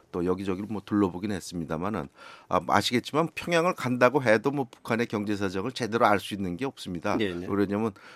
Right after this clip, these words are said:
Speaker 1: 어, 장마당 이런 데 접근이 안 되고 그렇기 때문에요. 다만, 아, 후쿠다 게이스키 씨가 그 북한의 그 당국자들 보고 여러 가지를 물어봤더니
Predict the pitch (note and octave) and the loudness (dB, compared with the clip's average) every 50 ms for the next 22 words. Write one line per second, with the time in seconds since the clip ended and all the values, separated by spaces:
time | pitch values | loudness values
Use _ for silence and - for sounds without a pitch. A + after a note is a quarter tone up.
0 | - _ - F2+ F2 E2 E2 - - - A2+ A#2+ B2 B2 A#2 B2 A#2+ A2+ G#2 G2+ | -18 _ -2 0 0 0 0 -2 -2 0 2 6 8 8 8 8 8 6 6 4
1 | A2 G2 F#2 - A2 G2+ - G2 - - - G#2+ A#2 G2 D#2 D#2+ E2 D#2+ F2+ D#2+ | 4 2 4 2 0 0 0 -4 -6 -6 -4 0 2 2 2 2 0 -4 -4 -2
2 | E2 E2+ D#2 D2 - - - - E2 D#2 F2 F2 D2+ C2+ - _ - - - - | -2 -6 -6 -6 -10 -12 -12 -10 -8 -8 -6 -6 -8 -10 -12 _ -20 -20 -20 -20
3 | _ - - - E2 G2 B2+ C#3 A2+ E2 E2 - _ - - - - - - F#2 | _ -10 -2 0 4 6 8 8 6 6 4 -4 _ -20 -20 -20 -8 2 4 6
4 | F2+ F2 F2 F2 E2+ C#2+ - - - - - - - C#3+ C3 C3+ C3 A2 C#3 C3 | 8 8 8 6 2 0 -6 -12 -16 -18 -12 -6 -2 2 4 4 4 4 2 -2
5 | B2+ B2 - - - C3+ B2 A#2+ A#2+ - - - - D3+ D#3 D3+ - C3+ C3 - | -2 -2 -6 -6 -2 0 0 0 0 -4 -6 -2 0 0 0 2 0 -2 -4 -4
6 | - - - - - B2 B2 B2 B2 A#2 - B2 A2+ A2 - - - - _ _ | -6 -20 -12 -4 -2 2 4 4 2 2 2 0 -2 -2 -4 -8 -20 -20 _ _
7 | - - A2 A2+ A2 G#2 - - A2+ G2+ G2 G#2 F#2 G2+ G2 F2+ A2+ G#2+ G2 G2 | -6 -2 -2 -2 -2 -2 0 0 2 2 2 0 -2 -2 -4 -2 0 4 4 6
8 | G2+ G2 G2+ G2 F#2+ G#2 G#2+ G#2 G2+ G2 G#2+ A2 - E2 - - - B2 A#2+ G2 | 6 6 4 2 0 -2 -6 -6 -4 -2 -2 0 0 -2 -6 -4 -6 -4 -4 -4
9 | D2 | -6